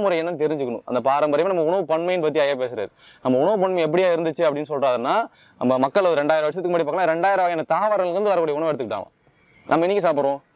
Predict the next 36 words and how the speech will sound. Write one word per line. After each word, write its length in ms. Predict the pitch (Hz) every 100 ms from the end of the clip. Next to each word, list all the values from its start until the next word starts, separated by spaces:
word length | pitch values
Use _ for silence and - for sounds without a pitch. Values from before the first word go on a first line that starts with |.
| - 131
வெறும் 220 | 175 190
வந்து 120 | 190 156
இருபதே 360 | 147 185 180 214 190
வகையான 340 | 165 160 156 208 - _ _ -
தாவரங்கள்ல 400 | 156 170 156 156
இருந்து 160 | 175
வரக்கூடிய 260 | 160 151 147 139
உணவு 140 | 151
தான் 100 | 156
எடுத்துக்கிறோம்னு 400 | 143 131 147 156
இப்ப 120 | 131 123
சொல்றாங்க. 260 | 120 120 113
அந்த 120 | 151 147
இருபது 200 | 180 180
கூட 100 | 190 165
பெருசா 240 | 160 170 147
கிடையாது, 240 | 147 143 165
அஞ்சு 180 | 151 165
தான் 120 | 160
ரொம்ப 140 | 151 135
பிரதானம்னு 400 | 143 147 151 147
சொல்றாங்க. 280 | 127 113 101 - - - - -
அரிசி, 280 | 143 160 202 196 147
கோதுமை, 360 | 170 160 175 214 - 139
உருளைக்கிழங்கு, 400 | 160 156 160 180
கத்திரிக்காய், 380 | 147 147 156 156
தக்காளி, 280 | 123 127 123 156
இது 80 | 156
இல்லைன்னா 200 | 180 208 147
சமைக்க 240 | 175 180
முடியாது 220 | 165 180 165
நம்ம 160 | 135
நம்புறோம். 280 | 123 123 - _ _ _ -
இது 100 | 160 190
ரொம்ப 140 | 175 160
முரணான 300 | 151 156